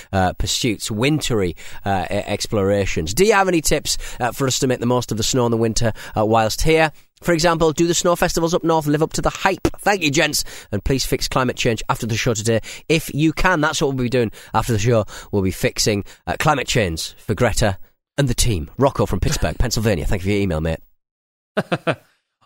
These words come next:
Speaker 2: I mean, the only festival that I know off the top of my head in winter is the Sapporo Snow Festival. However,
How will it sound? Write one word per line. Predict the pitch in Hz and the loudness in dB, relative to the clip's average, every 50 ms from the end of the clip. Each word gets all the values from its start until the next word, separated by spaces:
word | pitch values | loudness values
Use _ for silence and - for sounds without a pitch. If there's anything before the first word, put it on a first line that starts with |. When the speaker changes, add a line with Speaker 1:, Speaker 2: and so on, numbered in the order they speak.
| _ | _
Speaker 2:
I | 180 175 | 2 4
mean, | 175 190 180 160 | 4 2 4 4
the | 160 175 | 4 4
only | 226 262 262 | 4 2 2
festival | - 226 196 - - 165 160 156 | 2 0 0 0 0 0 2 4
that | 147 | 4
I | 143 147 147 | 2 2 2
know | 147 147 143 139 | 2 2 2 2
off | 131 | 0
the | 123 - | -2 -2
top | - 156 139 | -2 -2 0
of | - 139 | 2 2
my | 127 120 | 0 2
head | 110 127 127 120 107 - - | 2 2 2 2 0 -2 -4
in | - 143 131 | -2 0 0
winter | 127 131 127 123 113 - 127 120 113 104 - - - _ _ _ _ _ _ _ _ | 2 0 0 -2 -2 0 0 0 0 -2 -4 -8 -18 _ _ _ _ _ _ _ _
is | 208 208 185 160 151 156 180 208 220 226 233 226 226 208 170 160 156 156 156 | 2 4 4 6 6 4 4 2 2 0 -2 -2 -4 -4 -4 -4 -4 -6 -2
the | 156 160 165 170 170 170 170 170 170 170 165 165 165 160 156 151 | 0 2 2 2 2 2 2 0 0 0 0 0 0 0 -2 -2
Sapporo | - - 160 139 - 135 131 - | 0 0 0 0 2 0 0 2
Snow | - 135 127 | 0 0 0
Festival. | 110 123 110 - - - 117 110 | 0 0 -2 -2 -2 -2 -2 0
However, | 98 123 156 165 160 131 120 110 131 | 2 4 4 4 4 2 0 0 -2